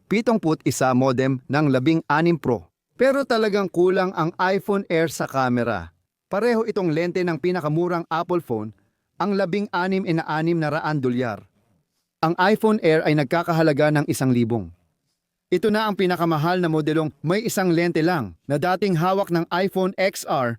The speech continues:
noong dalawang libo at labing walo sa halagang pitong daan at limampung dolyar. At dito papasok ang susunod kong punto, na ang iPhone Air ay sobra ang presyo.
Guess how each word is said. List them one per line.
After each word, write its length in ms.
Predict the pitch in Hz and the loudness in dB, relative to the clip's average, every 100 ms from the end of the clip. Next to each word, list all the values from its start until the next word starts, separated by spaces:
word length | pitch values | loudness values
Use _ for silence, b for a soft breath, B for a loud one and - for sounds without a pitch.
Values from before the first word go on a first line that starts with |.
| _ | _
noong 320 | 156 262 254 | -2 0 2
dalawang 400 | 196 190 190 180 | 2 2 2 0
libo 400 | 165 208 143 117 - | 0 0 0 -4 -4
at 160 | 175 180 | -6 -2
labing 280 | 165 151 165 | 0 0 2
walo 400 | 151 151 175 185 | 2 2 0 -2
sa 120 | - | 0
halagang 400 | 160 160 151 165 | 0 0 0 -2
pitong 360 | 156 139 170 160 | -2 0 0 0
daan 400 | 175 185 127 98 - | 0 0 -2 -4 -4
at 100 | 151 | -2
limampung 480 | 147 139 127 165 160 | -2 0 0 0 0
dolyar. 500 | 135 123 123 127 - _ _ _ _ _ _ _ _ - | 0 0 0 -2 -6 _ _ _ _ _ _ _ _ -6
At 160 | 165 | -2
dito 260 | 151 247 240 | 0 2 2
papasok 480 | 190 160 160 180 160 | 0 -2 -2 -2 -2
ang 80 | |
susunod 380 | 127 190 190 180 | 0 0 2 0
kong 180 | 151 175 | 0 0
punto, 400 | 180 180 117 90 _ b b b | 0 0 -2 -4 _ b b b
na 140 | - 170 | -4 0
ang 80 | 170 - | 0 0
iPhone 400 | 220 254 240 233 | 0 2 0 0
Air 240 | 165 156 | 0 0
ay 80 | 160 | 0
sobra 400 | 127 - 151 151 | -2 0 0 0
ang 80 | 156 | -2
presyo. 480 | 135 123 - 113 | 0 -2 -2 -6